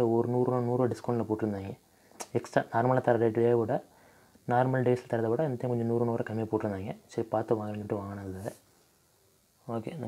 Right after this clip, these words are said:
மூணாவது தான் சரி ஜூம் ஆக மாட்டேங்குது. சரி, ஓகே, இப்படி வச்சு காட்டுறேன். Pinch right earbud thrice for music and gaming mode. இந்த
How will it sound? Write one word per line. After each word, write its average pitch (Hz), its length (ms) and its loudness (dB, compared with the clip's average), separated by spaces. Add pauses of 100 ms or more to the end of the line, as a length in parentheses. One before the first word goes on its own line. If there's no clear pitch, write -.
(100)
மூணாவது 123 340 -2
தான் 120 140 -6
சரி 117 120 -2 (120)
ஜூம் 113 220 -4
ஆக 107 140 -4
மாட்டேங்குது. 101 440 -10 (100)
சரி, 123 180 -8 (3000)
ஓகே, 95 160 -10 (500)
இப்படி 113 160 4
வச்சு 110 180 2
காட்டுறேன். - 280 0 (1500)
Pinch 160 280 2 (1200)
right 135 240 4 (220)
earbud 117 340 0 (880)
thrice 117 340 4 (720)
for 127 140 6 (240)
music 151 320 -2 (220)
and 147 100 -4 (260)
gaming 117 320 0
mode. 95 180 -4 (760)
இந்த 107 140 4